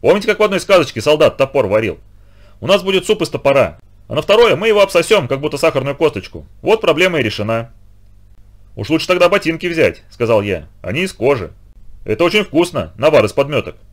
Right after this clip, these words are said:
А каблуки у нас на жаркое пойдут. С хреном съедим». «Ну вы дети, развеселились», — сказал Владимир Сергеевич. «Я у вас серьёзно спрашиваю, а вы хихоньки да хахоньки». «А знаете», — вдруг засветился Лёшка, — «деньги на хлеб будут. Я думал об этом всю ночь».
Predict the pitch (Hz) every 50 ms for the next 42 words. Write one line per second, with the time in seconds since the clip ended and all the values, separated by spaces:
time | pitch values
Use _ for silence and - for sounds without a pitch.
0 | - - - - - - - - - - 120 139 156 156 214 220 214 175 139 107
1 | - 151 165 185 156 - - 127 127 120 - 113 113 104 110 104 - - - -
2 | - - - - - - - 180 202 180 113 95 - - 123 127 113 104 85 69
3 | - - - - - - - - - - - - - - - 170 226 226 202 175
4 | 117 123 123 104 90 - 85 78 78 78 92 117 156 175 196 190 - 202 190 160
5 | 120 95 87 80 - - - - - - - - - - - - 120 110 113 101
6 | 104 98 104 101 95 - 110 113 110 95 85 80 78 - - - - - - -
7 | _ - - - - - 214 233 226 233 220 226 220 226 233 240 208 202 190 -
8 | - 165 156 131 - - 107 92 85 80 - - - 139 190 220 208 - 190 -
9 | 185 156 127 123 101 98 - 104 104 101 - 98 90 - - 80 - - - -
10 | - - - - - - - - 90 90 87 151 202 226 190 - - 82 - -
11 | - - - - - - - 110 123 117 101 104 - - 127 127 123 98 - 120
12 | 120 110 92 - - 87 - - - - - - - - - - - 156 196 190
13 | 170 143 131 175 180 156 113 151 185 143 95 - - - - - - - - -
14 | - - - - - - - 104 110 127 220 214 190 160 127 127 113 - 90 -
15 | - 180 175 151 104 78 -